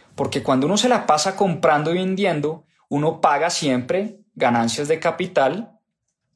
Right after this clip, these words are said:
Por eso, cuando yo compro en cien y vendo en doscientos, generalmente siempre pago ganancias de pa-, de capital, pues, por esa, por esa utilidad que tengo. Dependiendo del país en el que estamos. Aquí yo no estoy hablando de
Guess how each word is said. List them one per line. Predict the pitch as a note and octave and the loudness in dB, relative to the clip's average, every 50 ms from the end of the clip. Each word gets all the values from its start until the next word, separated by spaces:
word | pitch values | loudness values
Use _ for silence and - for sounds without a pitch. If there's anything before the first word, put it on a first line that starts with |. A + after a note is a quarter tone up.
| _ _ | _ _
Por | - B2 A#2+ F3 | 0 2 4 4
eso, | G3+ - - - G2 - - - _ | 4 2 0 -4 -6 -10 -14 -10 _
cuando | - B2 A#2 A#2 A2+ | -2 0 0 0 0
yo | A#2+ A2+ | -2 -2
compro | A#2 D#3 D3+ D#3 D3+ E3 F3 | -2 -2 -2 -2 -2 -2 -2
en | E3+ E3 | -2 0
cien | - - F3+ E3+ E3 D#3+ E3 | -2 0 2 2 2 2 2
y | D#3+ C#3+ | 0 0
vendo | C3 B2 B2 C#3+ | 0 0 -2 -2
en | D3+ | -2
doscientos, | D#3 E3+ D#3+ - F#3+ E3+ D3+ C3+ B2+ - E3+ F3 - - - _ _ _ _ _ | -2 -2 -2 0 0 0 -2 -2 -4 -6 -8 -8 -8 -10 -14 _ _ _ _ _
generalmente | _ - C#3 C3+ C3 B2+ C3+ C#3 C#3 - D3+ | _ -4 0 0 2 2 0 -2 -4 -4 -4
siempre | D3 - E3 D3+ D3+ - D#3+ D3 | -4 -4 -4 -4 -2 -2 -2 0
pago | - - G3 F#3+ D#3+ C3 A#2+ | 2 2 2 2 2 2 0
ganancias | B2+ B2 A#2+ A#2+ A#2+ A#2 - C3 C3 | 0 0 0 0 0 -2 -2 -4 -4
de | C3+ C3+ | -4 -4
pa-, | - D#3 C3+ B2+ - - - | -2 -2 -2 -2 -4 -6 -6
de | C3+ C#3 C3 | -4 -4 -2
capital, | - C3 A#2+ - A#2+ G#2+ - A#2+ A2+ A2+ A#2 A#2 - - _ _ _ _ _ _ _ - | -2 -2 -2 -2 -4 -4 0 0 0 0 0 -4 -10 -14 _ _ _ _ _ _ _ -4
pues, | C3+ B2+ - | -4 -4 -4
por | - - C3 A#2+ A#2 | -4 -2 0 0 0
esa, | A2 G#2+ A#2+ B2+ B2+ B2+ - - | 0 0 0 0 -2 -2 -4 -6
por | - B2+ A#2+ | -2 -2 0
esa | A#2 A2 B2 | 0 0 -2
utilidad | A#2+ A#2+ - C3 A#2+ A#2 A2 G#2+ G#2+ | -4 -4 -4 -2 0 0 0 0 -2
que | A2+ A#2+ | -4 -4
tengo. | - F3+ E3 C#3 A2+ - | -4 -2 -2 -4 -4 -4
Dependiendo | - D#3+ D#3+ D#3+ - D#3+ D#3 D#3 D3+ E3 F#3 | 0 0 0 2 0 0 -2 0 0 0 0
del | G3 F#3+ | 0 0
país | - D3 C3+ C3 B2 - | 2 2 2 2 0 -2
en | D3 | -4
el | D#3 D#3+ | -6 -6
que | - C3+ | -6 -6
estamos. | B2+ - - F3+ F3 C#3 B2 B2+ | -4 -2 0 0 0 0 -2 -4
Aquí | A#2 G#2 - A#2 | -6 -6 -4 -4
yo | A#2 B2 | -4 -4
no | B2+ | -4
estoy | C3 - - - C#3+ C#3+ C#3+ | -4 -6 -4 -2 -2 0 2
hablando | C#3+ C#3+ C#3 C#3 C#3 C3+ C3 D3 | 2 2 2 0 0 -2 0 0
de | D3 C#3+ C3 C3+ | 0 0 -2 -4